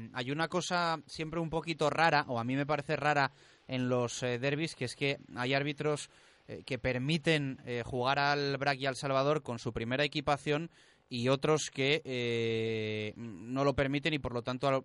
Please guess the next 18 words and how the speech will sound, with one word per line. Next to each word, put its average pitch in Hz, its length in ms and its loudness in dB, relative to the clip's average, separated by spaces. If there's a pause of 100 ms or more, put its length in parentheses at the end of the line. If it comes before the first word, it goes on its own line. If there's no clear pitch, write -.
(120)
el, 117 220 -12
el 127 220 -10
que 113 340 -2 (420)
es 117 200 -8
visitante 143 480 -2
en 139 60 -2
ese 135 120 -6
encuentro 143 400 -2
tiene 135 240 -2
que, 123 300 -2 (480)
bueno, 120 260 -6
pues, 110 280 -6
eh, 110 300 -4
decantarse 113 760 -4
por, 131 260 0
por 131 140 -2
otra 123 180 -2
camiseta. 120 560 0